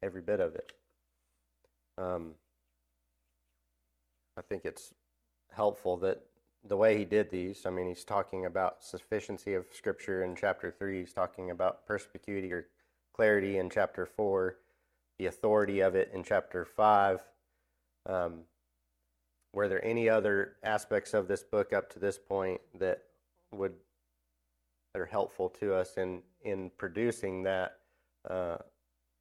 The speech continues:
that yes, yes, yes that he says when we listen to or we read Psalm one nineteen and go,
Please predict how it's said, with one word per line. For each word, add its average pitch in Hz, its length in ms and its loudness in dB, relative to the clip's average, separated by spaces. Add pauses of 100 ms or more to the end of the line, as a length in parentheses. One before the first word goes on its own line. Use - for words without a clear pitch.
(320)
that 90 300 -2
yes, 98 420 2
yes, 95 360 2
yes 101 320 2
that 95 160 -4
he 90 80 -6
says 90 420 0
when 90 160 -4
we 90 120 -4
listen 98 460 -2
to 92 320 -2
or 90 140 -2
we 92 100 -6
read 104 460 -4
Psalm 98 300 0
one 95 160 -4
nineteen 92 520 -4
and 90 120 -6
go, 92 200 2